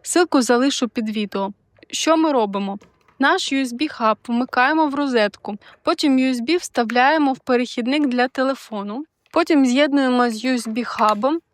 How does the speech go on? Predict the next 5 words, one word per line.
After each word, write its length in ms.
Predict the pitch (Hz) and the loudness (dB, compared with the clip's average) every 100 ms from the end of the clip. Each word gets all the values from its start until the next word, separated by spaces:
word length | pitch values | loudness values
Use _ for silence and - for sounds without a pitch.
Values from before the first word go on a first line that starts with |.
| - - _ - | -20 -20 _ -6
і 80 | 233 | -4
з'єднуємо 640 | 247 269 330 320 285 254 - | 2 2 2 2 2 0 0
перехідник 680 | 233 233 - 226 247 277 | -2 -2 -4 -4 -4 -4
з 120 | - | -10
телефоном. 760 | - 233 240 240 - 202 202 | -6 -2 -2 -4 -8 -6 -8